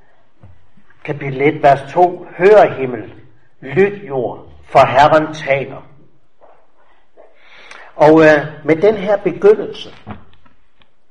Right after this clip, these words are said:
henviser Jesajas faktisk til Moses. Så det, det er de store perspektiver,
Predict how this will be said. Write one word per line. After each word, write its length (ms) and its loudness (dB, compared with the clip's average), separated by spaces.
henviser 560 -2
Jesajas 720 2
faktisk 560 -4
til 180 -10
Moses. 720 -6
Så 140 -16
det, 280 -12
det 80 -4
er 60 -6
de 100 -12
store 380 0
perspektiver, 720 -8